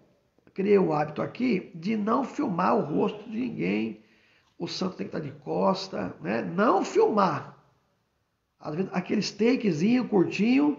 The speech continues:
e foto de costa, né? Assim, rum, eu, eu, eu não gosto. Tem gente que faz, eu não gosto, mas tem gente que faz. Cada um faz aí o que acha melhor, mas eu,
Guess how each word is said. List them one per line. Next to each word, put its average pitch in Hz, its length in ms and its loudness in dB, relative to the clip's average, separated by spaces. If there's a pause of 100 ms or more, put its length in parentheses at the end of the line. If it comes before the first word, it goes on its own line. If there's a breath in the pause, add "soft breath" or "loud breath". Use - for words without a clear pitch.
(380 soft breath)
e 214 100 0
foto 214 460 4
de 226 140 0
costa, 196 680 2
né? 165 500 -2 (200)
Assim, 185 600 -6 (720)
rum, 202 480 6
eu, 175 140 6
eu, 165 340 2
eu 180 160 4
não 440 220 2
gosto. 196 320 6
Tem 165 180 2
gente 269 80 -2
que 339 120 -2
faz, - 300 0
eu 185 140 0
não 440 180 2
gosto, 196 380 4
mas 151 120 -4
tem 185 100 0
gente 254 120 -4
que 403 60 -4
faz. - 320 -4
Cada 170 240 -2
um 214 80 0
faz 208 360 -2
aí 160 100 0
o 185 80 2
que - 100 -4
acha - 140 -6
melhor, 349 320 0
mas 151 180 -6
eu, 214 280 -2